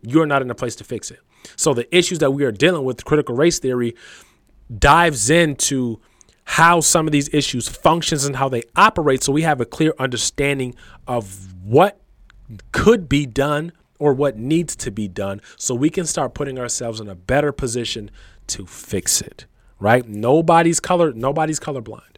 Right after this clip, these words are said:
Nobody is colorblind, right? Like I said, nobody is color mute and nobody is color mo-, blind, which means people see color and they talk racism. Do you understand? They see color and they talk racism.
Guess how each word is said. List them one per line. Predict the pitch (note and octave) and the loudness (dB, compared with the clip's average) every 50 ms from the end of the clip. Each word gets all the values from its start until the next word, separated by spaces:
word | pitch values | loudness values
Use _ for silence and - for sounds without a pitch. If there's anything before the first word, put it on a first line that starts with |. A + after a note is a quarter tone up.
| _ _ _ _ _ _ _ _ _ _ - | _ _ _ _ _ _ _ _ _ _ -20
Nobody | G2 G2 G#2 A#2+ C3 C#3+ D3+ D3+ D3+ C#3+ C#3 C#3+ C#3 C#3+ C#3+ C#3+ C#3 A#2+ | -18 -10 -4 0 4 4 6 6 4 2 2 0 0 0 0 -2 -4 -4
is | B2 C3 B2+ - | -2 -2 -2 -2
colorblind, | - - C3 A#2+ A#2 G2+ G2 G#2 F#2+ - - - _ - _ _ _ _ - | -2 -2 0 0 0 -2 -2 -6 -8 -10 -14 -20 _ -20 _ _ _ _ -10
right? | - A2 B2 C3+ B2+ A#2+ - | -4 -2 0 0 -2 -4 -6
Like | A#2 A#2 A2+ | -8 -6 -6
I | A#2+ | -6
said, | A2+ - B2+ A2 | -4 -4 -4 -4
nobody | A2 A#2+ B2+ C#3 D3+ D3+ D#3 D#3 | -4 -4 -4 -2 -2 -2 0 0
is | D#3 D3 - | -2 -2 -2
color | - D#3+ D#3+ D#3 C#3+ | -4 -4 -4 -4 -4
mute | C#3+ D#3 F#3 G#3+ A3 G#3+ _ - | -2 -2 -2 -2 -2 -4 _ -12
and | A#2 A#2+ | -10 -8
nobody | C3 C3+ C3+ C#3 C3+ C3 | -6 -4 -4 -2 -2 -2
is | C3+ C3 | -2 -4
color | - - C#3 C3 B2 | -6 -8 -12 -12 -12
mo-, | B2+ C3+ C3 B2 B2 | -10 -10 -10 -10 -6
blind, | A2+ B2+ C3+ C3 A#2 G2+ F#2 - - - - _ | -4 -4 -2 -2 -4 -6 -10 -14 -20 -20 -20 _
which | - B2+ A2 - | -8 -8 -6 -4
means | C3+ D3 D3+ C#3 | -4 -4 -4 -4
people | - - D#3 B2 A#2+ | -4 -6 -6 -6 -4
see | A2+ - - - G#3 G#3 | -4 -2 0 0 0 0
color | G#3 - G3 G3 G3 F3+ C#3 | 0 0 0 0 2 0 -2
and | C3+ C3 | -4 -6
they | B2 | -6
talk | - - D#3 D3 C#3 - | -2 0 0 0 0 0
racism. | B2+ C#3 C3+ A#2 - - B2+ G2+ - - - - - _ _ _ _ _ _ _ _ _ _ _ _ _ _ _ _ _ _ _ _ | 0 0 0 0 -2 -2 -4 -4 -6 -12 -20 -20 -20 _ _ _ _ _ _ _ _ _ _ _ _ _ _ _ _ _ _ _ _
Do | - A2+ | -6 -4
you | A#2+ B2 | -4 -4
understand? | A#2 A2 - - - C#3+ A#2+ F#2+ F2 - _ _ _ _ _ _ - - - _ _ _ _ _ _ _ _ _ _ _ _ _ _ _ - | -4 -4 -4 -2 -2 -2 -2 -4 -6 -12 _ _ _ _ _ _ -20 -20 -20 _ _ _ _ _ _ _ _ _ _ _ _ _ _ _ -8
They | G#2 G#2 | -6 -2
see | G2+ - - D3 G3 F#3+ | 0 2 4 4 2 2
color | - - F3 F3 E3 D3+ | 0 0 0 0 0 0
and | C#3+ C3+ | -2 -4
they | C3 B2+ | -6 -6
talk | - - C#3+ B2+ A2+ - | -6 -4 -4 -6 -6 -6
racism. | A#2 A2 G2+ G2 - - - - - | -8 -8 -8 -8 -10 -12 -14 -18 -20